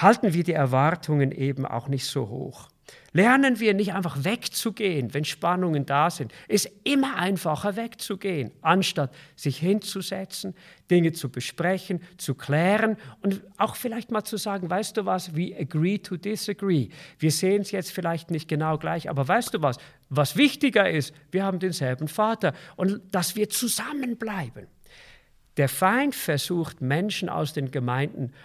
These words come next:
und gerade in der heutigen Zeit in großen Massen rauszuwerfen. Ähm, viele Menschen meinen dann, wenn sie eine andere Kirche besuchen, dann lösen sich sie die Probleme.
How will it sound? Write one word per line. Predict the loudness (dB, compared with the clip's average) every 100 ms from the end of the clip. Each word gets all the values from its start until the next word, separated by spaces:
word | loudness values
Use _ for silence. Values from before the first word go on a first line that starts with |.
| -6
und | -2
gerade | 4 4 2
in | -2
der | -2
heutigen | -2 -4 -6 -6
Zeit | -6 -8 -8 -10
in | -10 -2
großen | 0 0 -2 -4
Massen | -2 -4 -6 -10 -12 -12
rauszuwerfen. | -6 -4 -6 -6 -8 -8 -12 -14 -18 -20 -20 -20 -20 -20 -20 _
Ähm, | 6 6 6 2 -6 -20 -20 _ _ _
viele | -2 2 2
Menschen | 0 0 0
meinen | 2 2 2
dann, | 0 0
wenn | 0
sie | 0 -2
eine | 0 0
andere | 0 -2 -4
Kirche | -4 -2 0 -2
besuchen, | -8 -6 -6 -4 -4
dann | -4 -2
lösen | 0 0 -2
sich | -6 -6 -8
sie | -8 -12 -12 _ -20 _ _ -8
die |
Probleme. | -6 -8 -4 0 2 2 0